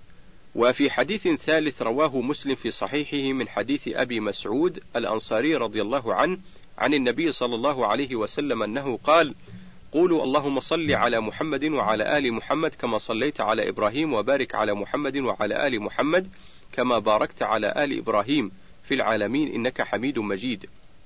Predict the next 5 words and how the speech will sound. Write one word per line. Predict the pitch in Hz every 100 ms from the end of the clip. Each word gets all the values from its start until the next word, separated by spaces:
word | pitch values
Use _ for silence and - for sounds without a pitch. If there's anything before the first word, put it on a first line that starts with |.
| - - - - - - - 101
الهامش: | 98 107 139 170 -
رواه | 104 139 123
مسلم | 117 147 113 104 95 - - - -
في |
الصلاة | 101 - 110 147